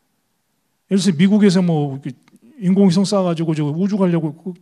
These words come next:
그 미국에 있는 정거장 만들고 우주 간 것처럼, 하나님이 이 땅에 우리를 구원하시기 위해서 그냥 이 땅으로 내려오신 것이, 인간의 몸으로 오신 것이 그냥 이스라엘이지,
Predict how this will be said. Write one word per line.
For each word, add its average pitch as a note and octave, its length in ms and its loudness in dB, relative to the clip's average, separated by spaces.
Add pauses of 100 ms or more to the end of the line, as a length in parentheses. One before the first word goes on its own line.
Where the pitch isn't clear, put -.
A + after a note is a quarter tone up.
(380)
그 - 80 -6
미국에 F3 340 -2
있는 E3 140 -2
정거장 E3+ 340 -4
만들고 D3+ 260 -6
우주 D3 160 -10
간 D#3+ 140 -6
것처럼, D#3 520 -6 (760)
하나님이 A3 560 2
이 E3+ 160 -4
땅에 F#3+ 280 -2
우리를 F3 260 0
구원하시기 E3+ 640 -2
위해서 C#3+ 260 -6
그냥 C#3 320 -6
이 G#3 100 -10
땅으로 A#3 300 0
내려오신 F3 440 0
것이, D3+ 240 -6
인간의 G3 400 2
몸으로 D#3+ 280 0
오신 D3+ 200 -4
것이 D3 160 -8
그냥 D3 140 -4
이스라엘이지, C3 840 -8